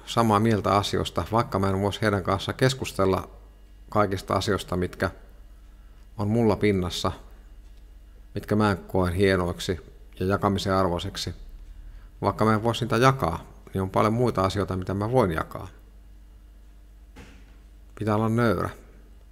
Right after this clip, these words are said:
Ei saa hieroa omia asioita toisten naamaa. Pitää kuulostella, miten muut kokee asiat ja kunnioittaa sitä. He kulkee omaa polkua, minä kuljen omaa polkuani.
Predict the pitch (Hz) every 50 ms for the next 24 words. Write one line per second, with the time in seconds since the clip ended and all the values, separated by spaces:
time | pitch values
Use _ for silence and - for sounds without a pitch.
0 | - - - - - - - - - - - - - - - - - - 107 95
1 | - - 101 98 101 117 120 107 98 95 95 92 92 87 - - - - 110 110
2 | 110 101 92 87 90 82 - 98 87 87 85 - 98 98 92 - - 90 85 85
3 | 92 92 87 85 85 90 92 95 - - - - - - - - - - - -
4 | - - - - - - - - - - - - - - - - - - - -
5 | - - - - - - - - - - - - - 104 98 104 95 - - 120
6 | 113 101 92 - - - 95 92 90 92 98 87 98 98 95 95 110 117 107 87
7 | - - 90 - - 87 85 85 85 - - - 87 87 - - - - - -
8 | - - - - - - - - - - - - - - - - 117 110 101 98
9 | 90 87 - - - 90 87 - - 104 - 98 - - - - - - - -
10 | - - - - - - - - - - - - - - - - - - - -
11 | - - - - - - - - - - - - - - 113 110 - 110 101 87
12 | - - 92 107 110 110 101 95 - - 98 95 92 - - 98 92 87 92 107
13 | 101 95 90 - 90 92 92 95 101 98 98 90 87 85 - 87 85 87 90 -
14 | - 80 85 87 87